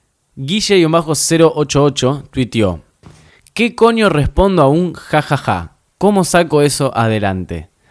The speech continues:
A ver, eh, creo que acá va a tocar lo que haga cada uno, pero un jajaja, claramente, mm, de mi parte no se responde. Para eso inventaron los me gusta en los comentarios de, del,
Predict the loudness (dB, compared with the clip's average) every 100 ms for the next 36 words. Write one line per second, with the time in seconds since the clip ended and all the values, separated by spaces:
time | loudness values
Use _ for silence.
0 | _ _ _ _ _ -6 -2 0 -2 -10
1 | _ _ _ _ _ -20 -14 -10 -8 -6
2 | 0 2 2 4 2 2 2 2 4 4
3 | 4 0 -2 0 0 2 2 2 2 -2
4 | -4 -8 -8 -4 -4 -4 -8 -8 -8 -10
5 | -12 -6 0 2 0 -6 -6 -2 -2 -2
6 | -4 -6 -10 -10 -12 -20 -20 -18 -10 -8
7 | -4 0 0 -2 -4 -6 -4 0 0 -2
8 | -8 -8 -4 -2 0 0 -2 -2 -2 0
9 | -2 -2 -2 0 -2 -4 -4 -4 0 2
10 | 2 0 -4 -6 -14 -20 -12 -4 -2 -4